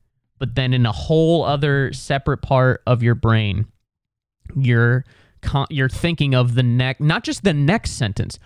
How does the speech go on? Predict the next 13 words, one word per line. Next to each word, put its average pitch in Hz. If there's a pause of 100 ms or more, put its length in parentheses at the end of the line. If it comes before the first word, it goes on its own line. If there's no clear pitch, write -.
(100)
You've 220
gotta -
be 202
thinking, 151
like, 110 (160)
five, 139
six, -
seven, 131
eight, 147
nine, 123
ten 180
sentences 135
ahead, 117